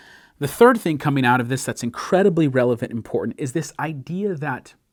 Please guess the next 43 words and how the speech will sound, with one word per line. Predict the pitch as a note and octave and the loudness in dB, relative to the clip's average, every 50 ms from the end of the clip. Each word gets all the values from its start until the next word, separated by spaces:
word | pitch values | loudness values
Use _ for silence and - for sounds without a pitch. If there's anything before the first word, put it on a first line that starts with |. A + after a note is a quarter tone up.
| _ _ _ _ _ _ _ _ _ _ _ _ - | _ _ _ _ _ _ _ _ _ _ _ _ -6
Baal | B2+ C#3 C#3+ - - D3 C#3+ D#3+ F3 F3+ F3+ | -4 -2 -2 -2 -2 -2 0 0 0 0 0
was | E3+ C#3+ C3+ | -2 -2 -4
a | D3 | -6
god | B2 A#2+ B2 C#3 C3+ C3 C3 C3 C3+ - - _ _ - | -6 -6 -4 -2 -2 0 -2 -2 -4 -6 -10 _ _ -14
that | B2+ B2 B2+ - - | -10 -10 -8 -8 -8
had | - - C#3+ C3 C3 B2 - | -6 -4 -4 -4 -4 -6 -10
powers | - - - C#3 C3+ C#3+ C#3+ D3 C#3 C3+ | -10 -4 -2 0 0 0 -2 -4 -6 -6
in | B2+ A#2+ | -8 -8
certain | - - - - - C#3 A#2 G#2 | -8 -8 -10 -10 -8 -8 -8 -8
regions | G#2+ B2 D3+ F#3 F3+ E3+ G3 G3+ G#3+ A3+ A3+ - _ _ _ _ _ - | -6 -6 -6 -6 -6 -4 -2 -2 -2 -2 -4 -8 _ _ _ _ _ -6
and | C#3 C3 C3 - | -6 -6 -6 -6
territories, | - - F3+ F#3 F3 C#3+ C#3 - - G2+ F#2+ F#2 G2 G#2+ A#2+ - - _ _ - - - - - | -6 -4 -2 -2 -2 -2 -4 -6 -8 -8 -8 -8 -8 -10 -12 -14 -18 _ _ -20 -20 -20 -16 -10
and | D3 C3 B2+ B2+ | -6 -6 -4 -4
he | B2+ - E3+ C#3 | -6 -6 -6 -4
had | D3 C#3+ C#3 - | -4 -4 -6 -8
special, | - - - - - F3 F3 - - - F3 | -10 -10 -10 -6 -4 -4 -4 -2 0 0 0
unique | D#3+ D3+ D3 D3 D3 D3 C#3+ C#3 - | 0 -2 -4 -4 -4 -6 -6 -8 -8
powers | - - B2+ B2 B2 A#2+ A#2 - | -8 -6 -4 -4 -4 -4 -6 -8
to | - - | -10 -12
do | A#2+ A#2 - B2+ B2 | -10 -6 -4 -4 -4
things. | A#2 - - - - - - - - _ _ _ _ _ _ _ _ _ - | -4 -6 -12 -18 -18 -18 -20 -20 -20 _ _ _ _ _ _ _ _ _ -4
Remember | C#3 C3+ B2 | -2 -2 0
how | C#3+ C3+ | 0 0
we | C3+ | 0
started | A#2+ - - C#3 B2 B2 A#2+ | -2 -4 -4 -2 -2 -2 -2
off? | A#2 G2+ F2+ - - _ _ - - - - _ - | -4 -4 -8 -10 -16 _ _ -20 -20 -20 -18 _ -6
Baal | B2+ B2+ B2+ C3 C3 | -2 0 2 2 2
had | C3 - C3 A#2+ A2+ - - _ - - - | 2 0 -2 -2 -4 -6 -12 _ -18 -16 -14
authority | B2 - - D3 C#3+ C#3 D3 D3+ D3 C#3+ | -14 -6 -2 -2 0 0 0 0 0 -2
and | C3 B2 | -2 -2
dominion | A#2 B2 A#2 A2+ C3+ D#3 E3 E3 D#3 | -4 -4 -2 -2 -2 -2 -2 -2 -2
in | C#3+ | -4
a | B2+ - | -4 -4
certain | - - - B2+ A#2+ A#2 | -6 -6 -6 -6 -4 -4
region, | C#3 E3 E3+ - F3+ F3 - | -4 -4 -4 -6 -6 -8 -6
and | - C3+ A#2 | -6 -6 -6
he | C3 C#3+ | -4 -4
was | C#3 - - | -6 -6 -8
specifically | - - B2+ - - D#3+ C3+ - D3+ - D#3+ D3 | -10 -10 -10 -8 -8 -8 -8 -8 -8 -6 -6 -6
the | C3 C3 | -6 -6
god | A2+ B2+ B2+ A#2+ A#2+ A#2 | -6 -4 -4 -4 -4 -6
of | A2 G#2+ - | -8 -10 -14
rain, | - A#2+ A2+ B2 C3 C3+ C3+ C3+ C3+ C3+ C3 B2+ B2+ | -12 -8 -6 -4 -2 -2 0 0 0 0 0 -2 -4